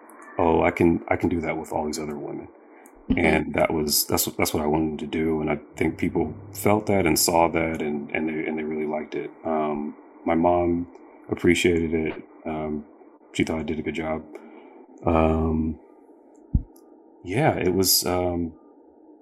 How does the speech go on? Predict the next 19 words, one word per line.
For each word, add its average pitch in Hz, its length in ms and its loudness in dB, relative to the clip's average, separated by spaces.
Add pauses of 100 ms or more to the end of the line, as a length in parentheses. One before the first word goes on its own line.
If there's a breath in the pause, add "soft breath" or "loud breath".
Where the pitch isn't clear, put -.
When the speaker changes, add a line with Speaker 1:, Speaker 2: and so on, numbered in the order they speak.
(100)
Speaker 1:
it 98 140 2
made 113 160 8
me 117 100 8
happy. 113 440 2
It 95 100 4
also 127 260 4
made 151 140 4
me 110 100 6
happy 104 280 2
because 87 600 -2
I 92 100 2
grew 95 280 4
up 110 100 2
in 87 100 2
Sacramento, 87 840 0
and, 82 520 0 (1120 loud breath)
um, 90 340 6
in 90 60 4
Sacramento, 104 920 4